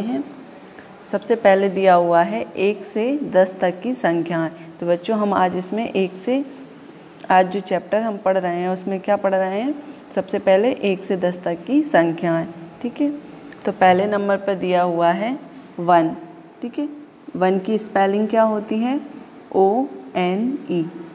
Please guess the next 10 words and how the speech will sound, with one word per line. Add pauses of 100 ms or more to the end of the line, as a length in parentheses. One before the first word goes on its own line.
(140)
वन। (340)
वन
means
क्या
होता
है
बच्चों? (340)
एक। (360)
ठीक
है,